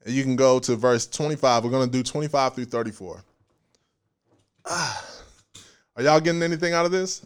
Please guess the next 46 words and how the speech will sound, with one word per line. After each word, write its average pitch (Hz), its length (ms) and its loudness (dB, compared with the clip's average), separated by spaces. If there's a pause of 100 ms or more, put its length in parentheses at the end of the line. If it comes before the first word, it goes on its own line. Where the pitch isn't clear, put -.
I 151 80 -6
pray 240 180 4
that - 200 -4
you 123 120 -2
are 117 180 2
because, 110 440 -4
you 131 80 -6
know, 117 80 -4
I'm 131 200 -6
just 127 200 -8
being 113 180 -4
honest, 104 240 -4
I 104 220 -4
am. 90 180 -14 (380)
I 123 80 -8
pray 196 160 6
that 185 100 2
this 156 180 0
is - 120 -8
challenging 175 560 0
you. 165 340 0
I 131 80 -6
pray 180 220 -2
that 151 120 -6
this 143 220 -4
is 117 220 -4 (260)
igniting 165 640 0
you. 160 260 -2
I 139 60 -2
pray 208 240 0
that 190 80 -4
this 165 220 -4
is 117 180 -6
getting 175 260 0
you 190 140 -2
to 160 140 -2
respond 156 420 -2
in 135 80 -2
a 131 60 -4
way 131 180 2
that 127 160 -6
you 139 80 -6
say, 123 220 -2
"You 147 100 -6
know 185 160 0
what? 180 340 2